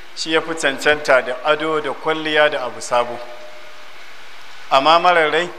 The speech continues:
wanda zai zagwanye, ya zama tsutsa, ya zama ƙasa, mai amfani a sa masa wani tayil? Har ma a zo a yi masa shimfiɗa a sama,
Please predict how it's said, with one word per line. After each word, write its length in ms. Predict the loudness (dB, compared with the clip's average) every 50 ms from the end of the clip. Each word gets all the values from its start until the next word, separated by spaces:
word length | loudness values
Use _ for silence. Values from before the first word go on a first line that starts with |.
| -14 -16 -16 -16 -16 -16 -16 -14 -6
wanda 320 | 0 0 2 2 2 2 2
zai 160 | 2 0 2
zagwanye, 580 | 2 2 2 4 2 -2 -2 -2 -4 -4 -4 -6 -8 -12 -12 -10 -8 -6 -6 -4 0 2
ya 140 | 4 4
zama 240 | 4 4 4 2 2
tsutsa, 440 | 2 2 0 0 2 4 4 2 2 2 -2 -8 -10 -10 -12 -10 -8 -2
ya 140 | 2 2 4
zama 260 | 4 4 6 4 4
ƙasa, 400 | 4 4 4 4 6 4 4 4 0 -6 -10 -8 -6 -6 -6 -6 -2
mai 140 | 4 6 8
amfani 380 | 8 8 8 6 6 6 6 4 2
a 40 | 2
sa 140 | 4 2 2
masa 200 | 2 0 -4 -4
wani 180 | -4 -4 -6 0
tayil? 320 | 4 4 6 6 4 2 -2 -8 -10 -12 -14 -14 -12 -12 -12 -12 -12 -10 -8 -6 -6 -6 -6 -6 -8 -8 -6 -6 -6 -6 -6 -6 0 4
Har 260 | 6 6 8 6 6 4
ma 220 | 4 4 4 4
a 40 | 4
zo 80 | 4 4
a 80 | 2
yi 60 | 2 2
masa 240 | 0 -4 -4 -4 -6
shimfiɗa 440 | -6 -6 -4 0 2 4 4 4 2 0 -4 -4 -2
a 100 | 2 4
sama, 280 | 4 4 4 2 -2